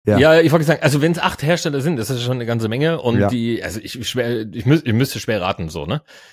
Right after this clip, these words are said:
Speaker 1: Okay,
Speaker 2: Erzähl.
Speaker 1: also ich erlöse dich. Äh, tatsächlich ein Hersteller mit den meisten Testsiegen, schreiben sie auch selbst, ist aber B M W. Ähm, und dort vor allem dann noch am ehesten die F achthundert G S, die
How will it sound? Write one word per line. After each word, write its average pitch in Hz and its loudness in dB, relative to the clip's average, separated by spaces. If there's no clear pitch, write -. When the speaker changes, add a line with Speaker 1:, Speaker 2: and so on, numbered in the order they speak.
Speaker 1:
Okay, 120 4
Speaker 2:
Erzähl. 123 6
Speaker 1:
also 135 4
ich 135 4
erlöse 147 4
dich. 85 -6
Äh, 123 4
tatsächlich 147 0
ein 165 0
Hersteller 147 2
mit 110 0
den 117 2
meisten 131 0
Testsiegen, 190 -2
schreiben 98 0
sie 78 -6
auch 71 -6
selbst, 107 -2
ist - 0
aber 127 4
B 117 4
M 107 2
W. 107 2
Ähm, 95 2
und 101 -2
dort 135 4
vor - 0
allem 113 0
dann 117 2
noch 101 0
am 95 -2
ehesten 104 0
die 95 0
F 113 0
achthundert 127 -2
G - -2
S, 117 0
die 104 2